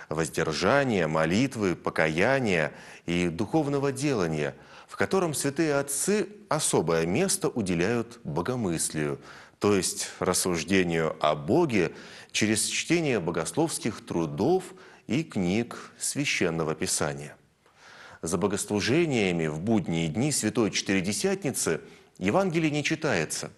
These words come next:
и поэтому мы с вами имеем прекрасную возможность внимательно рассмотреть священную евангельскую историю». Первое, с чем сталкивается читатель четвероевангелия,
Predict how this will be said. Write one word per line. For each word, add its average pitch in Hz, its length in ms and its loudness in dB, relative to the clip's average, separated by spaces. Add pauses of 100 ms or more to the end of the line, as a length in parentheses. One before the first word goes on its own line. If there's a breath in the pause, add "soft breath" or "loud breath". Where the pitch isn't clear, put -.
(500 loud breath)
и 78 160 0
поэтому 127 640 2
мы 160 240 0
с - 160 -2
вами 120 480 2
имеем 117 400 2
прекрасную 92 760 0
возможность 85 880 0 (320 loud breath)
внимательно 151 840 0
рассмотреть 120 720 -2
священную 123 960 0
евангельскую 85 960 -2 (260 loud breath)
историю». 71 680 -4 (1160 loud breath)
Первое, 143 480 4
с - 120 -2
чем 107 280 0
сталкивается 143 800 0
читатель 123 720 0
четвероевангелия, 110 1120 0